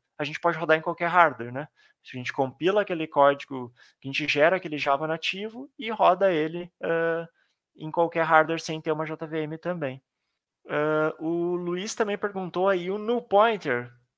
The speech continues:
Null pointer ainda é um problema, Luiz. A gente foge dele, tá? A gente faz de tudo pra evitar ele, então por isso os testes.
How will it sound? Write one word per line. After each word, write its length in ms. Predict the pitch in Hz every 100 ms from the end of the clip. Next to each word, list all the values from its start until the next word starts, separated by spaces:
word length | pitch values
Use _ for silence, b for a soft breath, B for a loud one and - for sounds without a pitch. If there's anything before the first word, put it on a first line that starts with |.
| _ _
Null 180 | 139 156
pointer 420 | - 143 160 175
ainda 160 | 170 160
é 20 |
um 80 | 165
problema, 440 | 196 180 147 131
Luiz. 260 | 123 120 120
A 80 | 123
gente 180 | 135
foge 360 | - 135 143 170
dele, 260 | 143 131 127
tá? 340 | 127 131 - B B B B
A 60 | 131
gente 120 | -
faz 300 | 139 135 147
de 100 | 190
tudo 360 | - 160 185
pra 140 | 220 196
evitar 360 | 180 180 156
ele, 240 | 156 175 208
então 260 | 151 156
por 160 | 156 147
isso 200 | 151 -
os 100 | -
testes. 680 | - 170 175 - 180 -